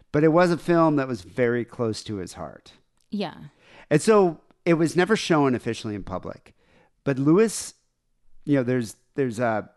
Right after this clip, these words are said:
Speaker 1: you know, um, people say that Lewis showed it to some friends and colleagues in private over the years.
Speaker 2: At parties, I bet.
Speaker 1: That's what I think. But, I mean, a very limited amount of people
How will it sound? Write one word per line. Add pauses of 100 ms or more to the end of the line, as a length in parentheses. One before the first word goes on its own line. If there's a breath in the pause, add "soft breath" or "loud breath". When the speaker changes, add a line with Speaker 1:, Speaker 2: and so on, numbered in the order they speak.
(120)
Speaker 1:
you
know, (240)
um, (920)
people
say (580)
that
Lewis
showed
it (180)
to
some
friends
and
colleagues
in
private
over
the
years. (100)
Speaker 2:
At
parties,
I
bet. (140)
Speaker 1:
That's
what
I
think.
But,
I
mean,
a
very
limited
amount
of
people